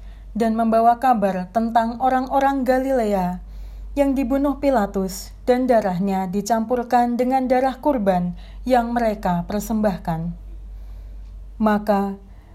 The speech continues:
berkatalah Yesus kepada mereka, "Sangkamu orang-orang Galilea itu lebih besar dosanya daripada dosa semua orang Galilea yang lain,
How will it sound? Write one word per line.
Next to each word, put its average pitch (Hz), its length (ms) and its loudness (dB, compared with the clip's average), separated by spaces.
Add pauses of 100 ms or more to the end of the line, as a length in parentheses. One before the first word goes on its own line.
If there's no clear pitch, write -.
(120)
berkatalah 269 560 4
Yesus 269 640 0
kepada 285 560 2
mereka, 180 580 0 (1040)
"Sangkamu 339 680 4
orang-orang 240 580 4
Galilea 240 560 2
itu 277 300 -2
lebih 277 340 4
besar 320 320 2
dosanya 220 720 0 (400)
daripada 269 560 4
dosa 240 480 2
semua 233 480 2
orang 247 240 2
Galilea 269 600 4
yang 277 180 2
lain, 202 460 0